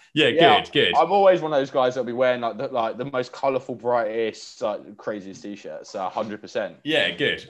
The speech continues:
Speaker 1: I'm a big fan. See, I've, I've been, I'm old enough to have lived through two phases of the Hawaiian shirts 'cause they were quite big in the late nineties.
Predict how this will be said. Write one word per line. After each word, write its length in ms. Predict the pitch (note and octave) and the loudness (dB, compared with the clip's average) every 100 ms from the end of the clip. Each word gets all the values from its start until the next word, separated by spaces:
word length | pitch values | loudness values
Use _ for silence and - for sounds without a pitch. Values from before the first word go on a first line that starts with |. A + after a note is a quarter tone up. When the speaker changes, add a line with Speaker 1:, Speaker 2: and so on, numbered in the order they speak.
| A#2+ | -8
Speaker 1:
I'm 100 | B2+ | -4
a 20 | |
big 200 | C#3+ C#3+ | -2 -2
fan. 260 | E3+ C3 G#2+ | 0 0 0
See, 140 | D#3 | 0
I've, 260 | D#3+ F3+ F3+ | 4 2 2
I've 320 | E3 F#3 - | 2 2 2
been, 120 | E3 D#3+ | -2 0
I'm 140 | D#3 | 2
old 200 | D#3 D#3 | 2 2
enough 200 | C#3 B2 | -2 -6
to 100 | - | -6
have 60 | A2+ | -4
lived 200 | B2+ B2+ | -4 -4
through 140 | C#3 A#2+ | -8 -4
two 240 | C#3+ C3+ | 0 0
phases 400 | - F#2+ F2+ F2+ E2+ | 0 -2 -2 -6 -8
of 60 | |
the 80 | E2+ | -10
Hawaiian 360 | F2 F2+ E2+ E2+ | -8 -4 -4 -4
shirts 240 | F#2 D#2+ | -8 -8
'cause 40 | - | -4
they 100 | A2+ | -4
were 80 | A2+ | 0
quite 280 | B2+ G#2+ | 0 0
big 120 | A#2+ A2+ | -2 -4
in 60 | |
the 80 | G#2 | -2
late 220 | G#2 G#2+ | -2 -2
nineties. 480 | G#2+ G2+ F#2 E2+ | -4 -6 -6 -10